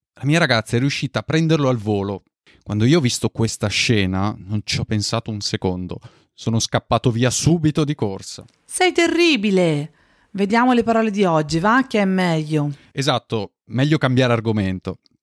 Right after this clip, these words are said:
Speaker 1: Allora, abbiamo parlato prima di le nozze.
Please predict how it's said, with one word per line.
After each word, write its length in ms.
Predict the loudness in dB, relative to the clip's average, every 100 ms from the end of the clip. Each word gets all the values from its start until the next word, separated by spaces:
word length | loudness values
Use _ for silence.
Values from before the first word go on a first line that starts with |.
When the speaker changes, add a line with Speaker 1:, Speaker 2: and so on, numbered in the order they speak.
| _ _ _ -6
Speaker 1:
Allora, 440 | 0 2 2 0 -4 _ -6
abbiamo 340 | -2 0 0
parlato 500 | 0 0 2 0 -2
prima 360 | -4 -4 0 -2
di 480 | 0 0 2 0 -4 _ _ -8
le 260 | 0 2 4
nozze. 640 | 2 0 _ -6 -6 -6